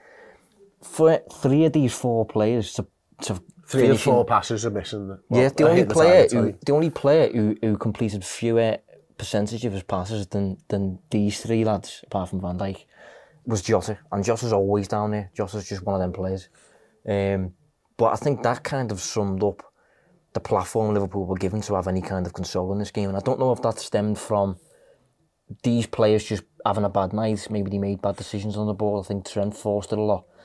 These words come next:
Speaker 1: But it could also, again, stem from you don't wanna pass in here.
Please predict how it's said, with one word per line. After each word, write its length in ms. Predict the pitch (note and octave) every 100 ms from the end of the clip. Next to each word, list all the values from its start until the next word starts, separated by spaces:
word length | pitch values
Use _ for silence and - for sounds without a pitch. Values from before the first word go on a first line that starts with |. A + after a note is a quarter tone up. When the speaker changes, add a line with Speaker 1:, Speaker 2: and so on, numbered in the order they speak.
| - - _
Speaker 1:
But 120 | A#2+
it 60 | A#2
could 200 | - C3
also, 400 | C3 C3 - A#2+
again, 280 | G#2 G#2+ B2
stem 260 | A2+ A#2 G#2+
from 320 | - G2+ F#2 _ _ _ _ _ _ _ _ _ _ _ -
you 140 | A#2+
don't 220 | A#2 B2+ B2
wanna 160 | B2
pass 320 | G2+ A2 G#2+
in 100 | A#2
here. 200 | G#2 A#2+